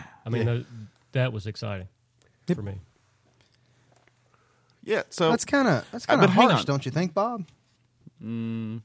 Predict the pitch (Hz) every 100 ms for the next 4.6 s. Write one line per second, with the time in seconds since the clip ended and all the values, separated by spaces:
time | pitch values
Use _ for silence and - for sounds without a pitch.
0 | _ _ _ - - 127 123 131 - 147
1 | - 220 196 131 165 220 - 165 151 123
2 | 160 185 311 190 156 143 113 101 65 -
3 | - _ _ _ - 120 135 127 107 -
4 | _ - - - 113 131